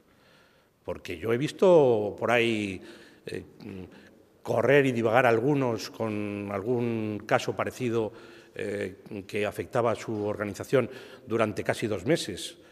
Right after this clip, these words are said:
no sabiendo exactamente qué decisiones tomar. Y aquí estamos hablando de dieciséis horas. Algunos que nos dan lecciones hoy.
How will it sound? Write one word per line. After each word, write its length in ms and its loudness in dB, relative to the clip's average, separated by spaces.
no 100 -4
sabiendo 380 0
exactamente 500 -4
qué 100 -4
decisiones 500 -4
tomar. 360 -4
Y 40 -8
aquí 140 -4
estamos 260 -4
hablando 260 2
de 60 2
dieciséis 480 -6
horas. 340 -16
Algunos 480 0
que 180 -6
nos 120 -6
dan 160 -2
lecciones 460 -8
hoy. 120 -16